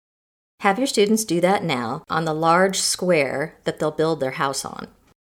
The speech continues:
Have the kids put the large sheet of a construction paper in front of them so they can arrange their shapes on it. Each spread of the story Mouse Shapes has the mice assembling shapes to create an object.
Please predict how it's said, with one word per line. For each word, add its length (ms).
Have 200
the 80
kids 460
put 180
the 120
large 380
sheet 220
of 100
a 40
construction 640
paper 280
in 120
front 260
of 120
them 360
so 180
they 140
can 160
arrange 420
their 140
shapes 420
on 220
it. 100
Each 240
spread 440
of 120
the 60
story 400
Mouse 260
Shapes 520
has 300
the 100
mice 540
assembling 720
shapes 400
to 100
create 340
an 120
object. 400